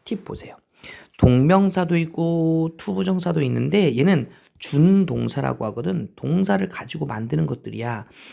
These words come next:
걔를 부정할 땐 반드시 그 앞에다가 not이나 never를 쓰는 거야. 자, 본-, 문장 볼래? 그는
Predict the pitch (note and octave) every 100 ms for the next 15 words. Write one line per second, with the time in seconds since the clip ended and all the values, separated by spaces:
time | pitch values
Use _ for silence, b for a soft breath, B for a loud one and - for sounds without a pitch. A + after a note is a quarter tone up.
0 | B - D#3+ F#3 F#3+ C#3 C#3+ C3+ C3+ B2+
1 | A#2 A#2 - - - C#3+ D#3 D#3+ B B
2 | _ - B2 B2 _ _ F#3+ F3+ B2+ B2
3 | C#3+ F3+ C#3+ A2+ b b b - A#2 B2+
4 | - E3+ F3+ - C3 C3 D#3+ F#3+ F#3+ E3+
5 | - A2 - - _ _ _ _ b b
6 | b B2+ B2 C3 C3 B2 C3+ - C3+ G#3+
7 | C4 B B - - C#3+ F3+ B2+